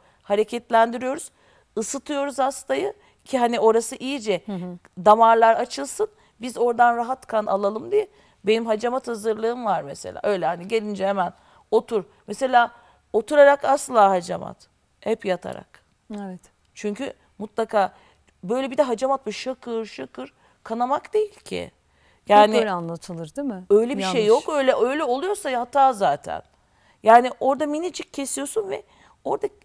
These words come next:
Speaker 1: temiz, e, değil, yani kirli kan, e, orada oraya özellikle gelmiş, toplanmış,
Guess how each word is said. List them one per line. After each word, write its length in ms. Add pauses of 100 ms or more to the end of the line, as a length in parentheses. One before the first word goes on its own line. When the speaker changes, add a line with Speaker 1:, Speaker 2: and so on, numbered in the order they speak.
(300)
Speaker 1:
temiz, 560
e, 100 (360)
değil, 240
yani 220
kirli 340
kan, 340 (520)
e, 180
orada 320
oraya 460
özellikle 600
gelmiş, 600 (380)
toplanmış, 640